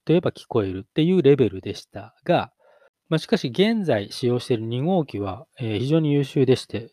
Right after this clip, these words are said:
寝室では全くと言っていいほど洗浄音は、あー、気になりませんし、感じません。はい。で、最後、透析機器洗浄が終わった直後の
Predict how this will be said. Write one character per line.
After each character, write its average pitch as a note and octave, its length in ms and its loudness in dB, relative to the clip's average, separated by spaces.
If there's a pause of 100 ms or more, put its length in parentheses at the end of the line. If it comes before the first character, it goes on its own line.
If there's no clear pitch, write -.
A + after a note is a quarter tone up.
(100)
寝 E3 140 2
室 - 200 -4
で D3 140 6
は G#2 40 4
全 A#2 440 0
く - 120 -20
と C3 120 2
言 G#2 80 2
っ - 20 -10
て - 180 -8
い A2 40 2
い G#2 40 0
ほ G2 120 -4
ど F#2+ 140 -6
洗 A#2 240 -8
浄 G#2+ 240 0
音 A2 60 -6
は、 D3 300 2 (640)
あ A2 440 -4
ー、 - 40 -14
気 - 140 -4
に B2 140 0
な B2+ 120 2
り B2 80 2
ま A#2 100 0
せ A#2+ 160 -2
ん G2 100 -2
し、 B2 200 2
感 C3 240 0
じ B2+ 80 2
ま A#2+ 80 0
せ - 80 -4
ん。 - 100 -10 (1000)
は A2+ 160 0
い。 G#2+ 140 -10 (400)
で、 E3 80 -2
最 A3 240 4
後、 A2 180 0 (300)
透 F3 180 4
析 E3 180 2
機 - 160 -8
器 A#2 260 -4
洗 C3+ 300 0
浄 B2+ 220 4
が C3 220 2
終 B2 160 6
わ - 20 4
っ B2 80 -2 (160)
た B2 260 2 (1080)
直 C3+ 220 -6
後 C3+ 140 0
の G2+ 160 -8